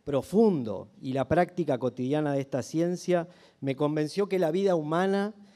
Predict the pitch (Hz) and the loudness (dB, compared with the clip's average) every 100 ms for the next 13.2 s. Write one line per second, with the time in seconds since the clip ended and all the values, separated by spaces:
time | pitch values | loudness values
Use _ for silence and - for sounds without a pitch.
0 | - - 143 156 196 196 185 156 139 139 | -20 -4 0 2 0 0 0 0 0 2
1 | 156 196 202 190 165 135 120 123 - 117 | 4 6 6 8 8 8 2 -6 -8 -10
2 | - 170 170 147 147 185 202 208 202 208 | -4 -2 0 0 2 4 4 2 0 -2
3 | - - - 139 135 139 151 160 160 127 | -8 -20 -10 -6 -4 0 2 2 2 -2
4 | 147 143 131 123 120 131 117 127 104 101 | -4 -8 -8 -8 -4 -4 2 2 2 -4
5 | 95 - _ _ _ _ _ _ _ _ | -12 -18 _ _ _ _ _ _ _ _
6 | _ 180 185 185 190 - 127 - 147 143 | _ 6 6 6 0 -4 -8 -2 -2 0
7 | 135 131 185 185 175 160 165 175 175 175 | -2 0 0 0 2 4 4 2 0 -2
8 | 170 151 135 131 139 143 139 135 127 131 | -2 -4 -6 -4 -4 -6 -8 -6 -4 -4
9 | 131 127 117 117 110 101 95 - _ _ | -4 -4 -4 -4 -4 -8 -12 -16 _ _
10 | _ _ _ - 151 165 156 143 147 156 | _ _ _ 0 6 6 6 4 2 -2
11 | 147 127 120 151 147 151 151 139 - 131 | -6 -4 0 2 2 2 4 2 0 -4
12 | 117 165 180 170 151 139 147 135 131 156 | 2 4 4 4 2 2 2 0 4 4
13 | 175 180 | 4 0